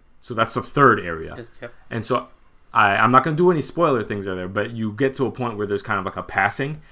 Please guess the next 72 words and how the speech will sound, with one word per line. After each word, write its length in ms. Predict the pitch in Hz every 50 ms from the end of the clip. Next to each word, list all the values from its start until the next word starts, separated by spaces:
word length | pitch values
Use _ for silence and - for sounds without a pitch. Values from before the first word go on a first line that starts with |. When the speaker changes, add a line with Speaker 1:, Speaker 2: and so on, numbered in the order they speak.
| - - -
Speaker 1:
and 160 | - 104 101
you 80 | 98 98
have 120 | 95 -
to 80 | - 101
go 220 | 95 101 95 98
through 220 | 98 - 110 107 104
these 200 | 101 98 95 90 92
weird, 380 | 90 98 104 104 101 101 -
like, 260 | 98 87 85 - - - - - -
single 520 | - - - - 135 127 127 123 131 120 113
mini 320 | 110 101 107 107 117 127 127
rooms, 360 | 131 151 151 160 165 151 -
and 160 | 110 98 98
things 220 | - 104 107 101
get 200 | - - - - -
really 280 | 101 110 110 98 101
hectic. 360 | 95 95 92 - - 90 - -
And 140 | - 110 107
that 80 | 110 107
was 140 | 110 101 98
the 60 | 107
first 260 | - - 110 101 -
time 140 | - 101 92
I 60 | 87
died 260 | 82 82 90 87 85 85
there. 160 | 87 85 - - - -
And 80 | - 113
that 60 | 120
was 80 | 120 110
the 60 | 113
first 180 | - 123 110 -
time 100 | 107 95
I 60 | 92 87
made 180 | 90 90 87
it 80 | 82 -
to 60 | -
there. 120 | 85 82 87
So 120 | - 98
I've 80 | 101 123
been 120 | 131 120
making 340 | 113 107 98 - 95 90 90 -
a 80 | 101
lot 260 | 92 95 98 92 90 87
of 60 | 80
progress 340 | 95 92 87 87 92 95 -
in 60 | 107
that 140 | 104 107 110
game. 220 | 113 117 117 123 - - - - - - - - - - - -
And, 340 | - 101 95 95 90 90 87
uh, 260 | 92 87 82 82 82 - - - -
it 120 | - 123 117
makes 220 | 117 123 123 -
me 80 | 127 113
feel 220 | 104 - 123 110 104
a 40 |
lot 180 | 104 107 101 104
more 320 | 110 107 98 95 - - - - - - - - - - - - - - - - - - _ -
positive 420 | - 120 113 117 117 135 127 120
that 100 | 117 113
I'm 100 | 110 110
like, 180 | 110 104 - -
"Oh, 100 | 220 359
maybe 320 | - 113 120 156 208 381
I'll 120 | 233 185 -
actually 320 | 113 120 131 - 131 131
be 100 | 123 117
able 140 | 113 113 110
to 60 | 107
have 120 | 107 104 98
a 40 |
successful 500 | - - 107 98 - 101 95 - - 95
escape." 340 | 85 - - - 80 73 -